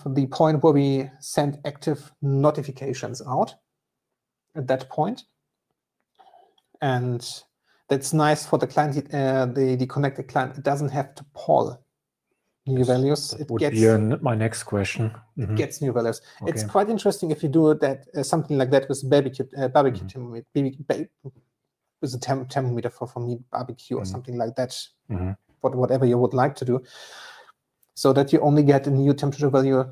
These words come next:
Speaker 1: transmitted if there's something changed, if the software says
Speaker 2: Mm-hmm.
Speaker 1: there's something changed, because then on the other side, listening to a B L E connection doesn't take as much energy as actively sending a message and
Speaker 2: Mm-hmm.
Speaker 1: waiting for a return.
Speaker 2: Mm-hmm.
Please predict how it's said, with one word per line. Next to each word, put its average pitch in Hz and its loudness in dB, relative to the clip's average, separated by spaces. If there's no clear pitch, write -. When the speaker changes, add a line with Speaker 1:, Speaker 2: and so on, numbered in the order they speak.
Speaker 1:
transmitted 135 -2
if 131 -6
there's - -14
something 127 -8
changed, - -12
if 135 -8
the 131 -8
software 127 -4
says 139 -4
Speaker 2:
Mm-hmm. 107 2
Speaker 1:
there's - -2
something 165 -4
changed, 175 -6
because 139 -2
then 196 4
on 139 2
the 139 4
other 180 6
side, 180 0
listening 147 4
to - 0
a 127 6
B 123 2
L 117 2
E 123 -4
connection 135 -10
doesn't 143 -4
take 143 -2
as 151 -4
much 147 2
energy 147 2
as - -2
actively 151 -2
sending 160 2
a 165 -2
message 165 2
and - -8
Speaker 2:
Mm-hmm. 143 -2
Speaker 1:
waiting 139 0
for 135 0
a - 4
return. 131 2
Speaker 2:
Mm-hmm. 92 -6